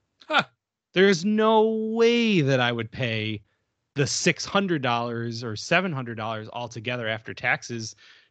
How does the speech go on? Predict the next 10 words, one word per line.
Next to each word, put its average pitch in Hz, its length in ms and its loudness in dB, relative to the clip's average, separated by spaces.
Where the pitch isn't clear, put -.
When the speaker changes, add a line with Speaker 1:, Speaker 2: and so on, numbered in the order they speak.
Speaker 2:
to, 127 400 0
uh, 113 240 -2
Mezco. 110 640 -2
I 120 80 -6
just 120 180 -8
think 143 140 0
it's 117 160 -10
stupid. - 720 -6
So, 110 400 -2
yeah, 160 180 4